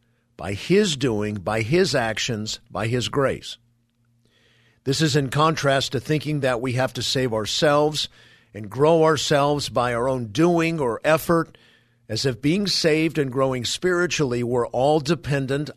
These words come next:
on our good works. Ephesians two, verses eight through nine. Specifically regarding sanctification,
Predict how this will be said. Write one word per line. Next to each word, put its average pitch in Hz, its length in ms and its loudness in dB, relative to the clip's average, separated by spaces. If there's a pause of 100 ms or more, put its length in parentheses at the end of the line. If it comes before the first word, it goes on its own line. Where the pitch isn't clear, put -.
on 123 340 -2
our 135 420 0 (100)
good 120 180 -2
works. 127 640 -2 (840)
Ephesians 117 600 -4
two, 120 380 -2
verses 107 380 -4
eight 98 160 -4
through 110 180 -4
nine. 104 320 -4 (1160)
Specifically 170 880 2
regarding 151 500 2
sanctification, 156 1120 -4